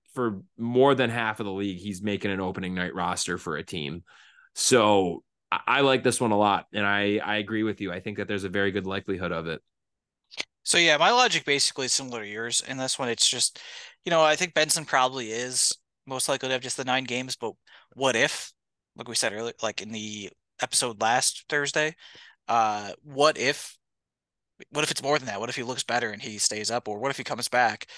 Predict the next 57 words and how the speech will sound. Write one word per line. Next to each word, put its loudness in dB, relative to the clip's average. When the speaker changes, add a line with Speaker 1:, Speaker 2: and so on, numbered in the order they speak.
Speaker 2:
Kulich, 2
yeah, 6
I 2
mean, -6
he's -2
in -14
Rochester, 0
so -4
injuries, -4
he -2
could -4
be -6
right 4
up 2
right 0
away, -2
theoretically. -4
Or -2
what 2
if 0
they 2
just 0
get -6
rid -4
of -12
Olofsson? -2
And -6
then 0
another 2
one, -4
none 2
of 2
these 0
are 2
individually -4
all 6
that 4
likely, 2
but -2
you 0
add 4
'em -2
up 0
and -8
it -6
starts 0
to -6
feel -6
like -6
you're -4
gonna -4
see -2
some -2
combo -8
of -10
these -6
guys. -4